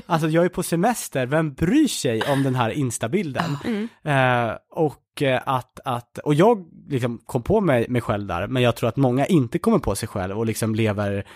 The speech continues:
Speaker 1: jag får nästan känslan att folk lever liksom hela sina livsstilar efter hur ska jag, hur ska det här vara Instagram-anpassat?
Speaker 2: Ja, ja. Så är det.
Speaker 1: Ehm,
Speaker 2: Mm.
Speaker 1: och det fanns ju inte alls på samma sätt för tio, tjugo, trettio år sedan.
Speaker 2: Nej.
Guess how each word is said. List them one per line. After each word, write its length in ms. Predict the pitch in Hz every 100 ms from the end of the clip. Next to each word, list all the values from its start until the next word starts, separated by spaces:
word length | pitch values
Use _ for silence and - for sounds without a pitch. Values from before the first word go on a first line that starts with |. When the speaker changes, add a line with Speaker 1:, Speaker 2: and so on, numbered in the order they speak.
| -
Speaker 1:
jag 120 | 110
får 60 |
nästan 240 | 170 165 131
känslan 340 | 123 110 110
att 80 | 101
folk 260 | 113 104 117
lever 200 | 104 101
liksom 240 | 95 107
hela 140 | 104
sina 180 | 95 98
livsstilar 840 | 107 120 - - - 185 143 104 95
efter 560 | - 107 - 101 98 - - -
hur 200 | - 143
ska 180 | 120 -
jag, 300 | 107 101 98
hur 140 | 127
ska 140 | 139 131
det 60 |
här 40 | 107
vara 180 | 101 107
Instagram-anpassat? 1040 | 117 - 107 104 101 101 196 170 254 -
Speaker 2:
Ja, 60 | 180
ja. 140 | 156 - - - - -
Så 120 | -
är 200 | 254 -
det. 60 | 202
Speaker 1:
Ehm, 320 | 123 113 107 101 101
Speaker 2:
Mm. 180 | 160 170 -
Speaker 1:
och 200 | 156 131
det 140 | 131 165
fanns 380 | - 185 175 196
ju 40 |
inte 260 | 131 - - _
alls 320 | 160 151 104
på 140 | - -
samma 280 | - 104 98
sätt 320 | - 92 -
för 360 | 107 98 90
tio, 360 | 85 127 104 104
tjugo, 340 | - 101 95
trettio 420 | 95 113 - - 214
år 140 | -
sedan. 280 | - - 127 -
Speaker 2:
Nej. 320 | 190 175 170